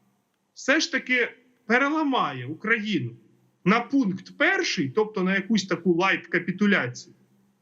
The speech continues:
то це буде означати все одно повернення до пункту два, тільки в більших масштабах. Тобто Путін озброїться, Путін повернеться, е, у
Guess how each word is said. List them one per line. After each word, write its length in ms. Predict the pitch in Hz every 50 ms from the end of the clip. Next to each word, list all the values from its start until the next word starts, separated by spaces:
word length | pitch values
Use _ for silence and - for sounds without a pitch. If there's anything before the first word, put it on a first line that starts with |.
| _ _ _ _ _ _ _ _ _
то 120 | 339 359
це 220 | 359 - 403 392 381
буде 240 | 370 349 349 330
означати 720 | 311 262 294 294 285 - 320 302 302 - 302 269 - - -
все 220 | - - - 302 277
одно 420 | - 254 269 220 254 311 339 339
повернення 640 | 339 320 302 269 285 277 277 269 269 269 262 254
до 160 | 233 208 240 190
пункту 380 | 202 262 262 233 - - 247
два, 360 | 196 170 175 202 185 139 123
тільки 340 | 123 - - - - - 208
в 20 | 180
більших 420 | 180 262 254 - - - - -
масштабах. 560 | 240 247 240 - - - 160 131 123 123 127 - _ _ _ _ _ _ _ _
Тобто 400 | _ 359 349 349 - - 294 220
Путін 380 | - - 214 190 185 180 160 180
озброїться, 840 | 208 226 233 233 302 339 349 359 359 339 320 - - 294 269 277 - - _ _ _ _ _ _ _
Путін 340 | 311 349 339 339 294 226 190
повернеться, 840 | 180 233 233 233 233 233 233 233 214 175 156 - - 160 139 127 123 - - _ _ _ _ _ _ _ _ _ _ _ _ _ _ _ _ 151
е, 40 | 156 151 -
у 440 | 233 226 233 226 220 214 196 190